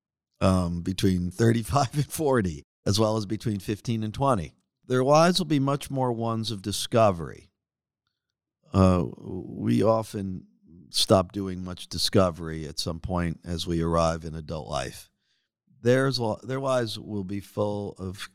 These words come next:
continuing discoveries. I mean, C-, Cornelia used to say, "Let's keep our eye on the joy," 'cause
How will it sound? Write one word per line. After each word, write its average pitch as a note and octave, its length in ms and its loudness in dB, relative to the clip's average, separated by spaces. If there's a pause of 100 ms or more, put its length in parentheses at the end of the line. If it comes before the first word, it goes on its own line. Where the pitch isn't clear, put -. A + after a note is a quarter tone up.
continuing A2+ 800 0
discoveries. E2+ 840 -4 (540)
I A#2+ 80 2
mean, A#2+ 360 2 (240)
C-, - 60 -20 (300)
Cornelia C#3+ 500 4
used A#2+ 320 -2
to A2 80 -6
say, G2+ 480 2 (640)
"Let's C3 440 4 (680)
keep A#2 240 4
our G2+ 180 2
eye G2 320 0
on F2 160 -4
the E2+ 80 -6
joy," D#2+ 720 -6 (1600)
'cause - 380 4